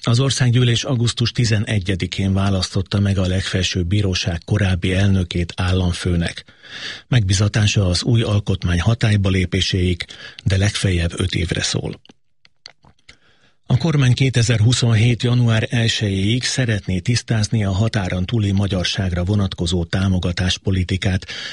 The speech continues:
mondta Kollai István, magyarságpolitikáért felelős helyettes államtitkár Kolozsváron.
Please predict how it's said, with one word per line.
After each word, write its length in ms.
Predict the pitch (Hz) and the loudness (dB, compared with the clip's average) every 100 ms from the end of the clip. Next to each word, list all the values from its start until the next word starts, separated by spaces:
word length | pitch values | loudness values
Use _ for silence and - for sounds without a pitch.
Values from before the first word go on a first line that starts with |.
| - - | -8 0
mondta 280 | 113 104 | 2 2
Kollai 460 | 98 117 113 95 95 | 0 2 4 2 2
István, 520 | 107 - 127 110 107 - | 0 -2 0 2 0 2
magyarságpolitikáért 1400 | 123 107 95 - 92 - 98 90 87 90 98 90 90 | 0 2 -2 -2 -4 -2 -2 -2 -2 -2 0 0 -2
felelős 520 | - 107 95 90 87 - | 0 0 2 0 -2 0
helyettes 540 | 110 98 90 90 - | 0 0 0 -4 -2
államtitkár 720 | 95 92 90 90 85 - 87 - | 0 2 2 0 -2 -2 -4 -2
Kolozsváron. 840 | 98 92 85 - 82 80 - - | 0 2 0 -2 -2 -2 -4 -10